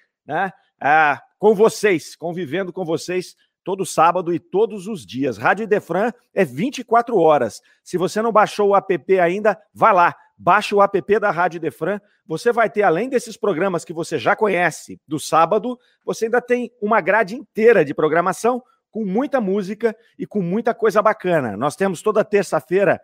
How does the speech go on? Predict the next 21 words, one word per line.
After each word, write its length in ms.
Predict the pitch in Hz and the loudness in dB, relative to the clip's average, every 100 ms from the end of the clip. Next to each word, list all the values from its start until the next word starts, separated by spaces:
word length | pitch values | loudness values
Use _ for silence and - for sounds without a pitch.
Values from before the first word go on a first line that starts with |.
| _ _ _ | _ _ _
às 280 | 151 151 131 | -2 0 4
oito 200 | 214 202 | 2 2
da 140 | 180 | -2
noite, 320 | 160 175 165 156 | 0 0 -2 -4
o 40 | |
Carlos 280 | 202 202 151 | 0 0 0
Gimenez 560 | 151 156 180 156 117 _ _ _ | -4 -2 -2 -4 -8 _ _ _
com 120 | 160 | -6
o 20 | 139 | -2
Roda 320 | 165 196 165 | 0 2 0
Viva 280 | 120 226 175 | 0 -4 -4
do 80 | |
Espiritismo. 640 | 151 - 147 - 208 233 190 _ _ _ | -4 -6 -8 -8 -8 -8 -10 _ _ _
Nós 180 | 175 175 | -4 0
temos 260 | 226 226 | 0 0
o 80 | 175 | -4
Vida 300 | 120 226 269 | -2 -2 -2
Espírita 600 | 208 - 214 269 - 123 | -4 -6 -4 -4 -4 -8
com 140 | - 151 | -8 -6
o 20 | |
doutor 280 | 156 208 | -4 -2